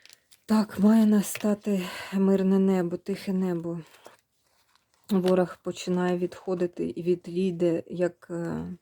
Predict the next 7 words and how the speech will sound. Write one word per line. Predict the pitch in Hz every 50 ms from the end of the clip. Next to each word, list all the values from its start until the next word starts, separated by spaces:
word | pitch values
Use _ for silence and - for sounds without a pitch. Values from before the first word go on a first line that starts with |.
| _ _ _ _ _ _ _ _ _ _ _ _ _
з | - -
тих | - - 175 170 - -
позицій, | _ - 180 160 170 190 196 185 190 - - 165 165 165 165 - - _ _ _ -
з, | 175 165 - -
е, | - - - - - - 165 156 165 - -
тих | - 175 160 - - - -
місць | 175 175 175 165 - - - - -